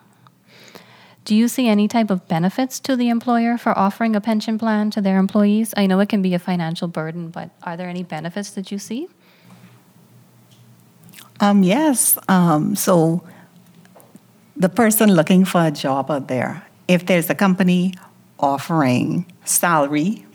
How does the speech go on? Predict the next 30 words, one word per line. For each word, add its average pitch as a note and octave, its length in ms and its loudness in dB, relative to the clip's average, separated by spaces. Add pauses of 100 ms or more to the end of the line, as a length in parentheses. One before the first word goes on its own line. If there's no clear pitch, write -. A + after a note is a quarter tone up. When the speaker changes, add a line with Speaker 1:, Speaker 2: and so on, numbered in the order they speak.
(140)
Speaker 2:
plus E3+ 340 -2
a A3 60 -4
pension G#3 420 -2
plan G3 360 -2
plus E3+ 280 -2
insurance F3+ 540 -2
benefits - 960 -6 (100)
versus D#3 640 0
a D#3 60 2
company E3 440 2
just D3+ 380 0
offering E3 460 0
a C#3+ 40 -4
salary, G3 540 -2 (800)
um, C#3+ 500 2 (1000)
the F3+ 80 -2
person G3 600 0 (100)
looking E3 300 2
for F#3+ 120 0
the D#3+ 100 0
job C#3 340 -2
most D#3 560 2
likely D3 600 -2 (640)
will D3+ 140 2
choose F#3 340 -2
the D#3+ 100 -6
one C3+ 320 -2
with C3+ 120 -6
the D3 40 -8
benefits. - 680 -4